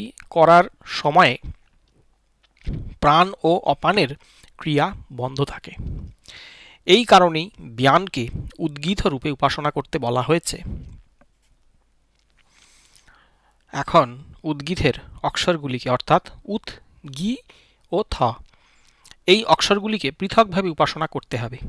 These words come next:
উত অক্ষরটির হলো প্রাণের প্রতীক, কারণ প্রাণই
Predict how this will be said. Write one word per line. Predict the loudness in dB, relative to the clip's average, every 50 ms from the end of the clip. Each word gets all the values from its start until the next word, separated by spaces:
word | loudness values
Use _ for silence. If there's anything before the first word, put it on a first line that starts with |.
| -12 -12 -14 -18 _ -8 -6 -6
উত | -6 -6 -12 -10 0 0
অক্ষরটির | 0 2 2 -4 -4 _ -2 -4 -4 -4 -4 -10 _
হলো | -2 0 0 0 -2 -6 -12 -20 -20 -20 -20 -20 _ _ -8 -2
প্রাণের | 0 2 2 2 2 2 0 0 -4
প্রতীক, | -12 -12 -12 -14 -14 -14 -18 -12 0
কারণ | 2 2 2 2 0 -6 -18 -20 -12 -2 2
প্রাণই | 2 4 6 4 2 2 0 -4